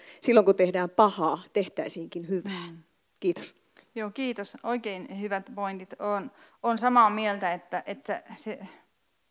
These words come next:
Speaker 3: pitää saada, niin kuin, ääntä kuuluville. Eli se tarkoittaa, niin kuin, juuri myöskin sitä vaikuttamista, että pitää osallistua keskusteluihin ja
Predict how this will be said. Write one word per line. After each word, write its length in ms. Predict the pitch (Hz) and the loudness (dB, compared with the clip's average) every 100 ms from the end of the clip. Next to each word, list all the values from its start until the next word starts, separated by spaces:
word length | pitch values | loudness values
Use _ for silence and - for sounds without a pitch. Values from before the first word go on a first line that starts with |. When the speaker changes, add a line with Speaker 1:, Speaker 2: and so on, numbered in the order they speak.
| _ _ _ - | _ _ _ -6
Speaker 3:
pitää 260 | 269 247 | 4 4
saada, 300 | 247 254 240 | 4 2 2
niin 180 | 233 233 | 0 -2
kuin, 120 | 220 | 2
ääntä 280 | 247 254 226 | 4 2 0
kuuluville. 680 | 202 214 190 156 156 165 190 | -4 -4 -4 -6 -8 -6 -6
Eli 100 | 202 | -6
se 120 | 233 | -2
tarkoittaa, 580 | 262 277 208 - 190 196 | -2 -2 -4 -2 -2 0
niin 140 | 233 | -4
kuin, 140 | 233 214 | -8 -6
juuri 280 | 220 208 | -6 -6
myöskin 340 | 208 202 202 196 | -6 -6 -6 -12
sitä 240 | 190 185 | -4 -2
vaikuttamista, 680 | 185 185 175 - 151 180 - | -2 -4 -8 -14 -12 -12 -12
että 120 | - | -10
pitää 220 | 220 208 | 0 2
osallistua 460 | 214 220 196 - 190 | 2 2 -4 -4 -8
keskusteluihin 920 | - 202 - 180 - 160 160 175 170 | -4 -8 -8 -18 -12 -8 -8 -10 -10
ja 120 | 175 | -10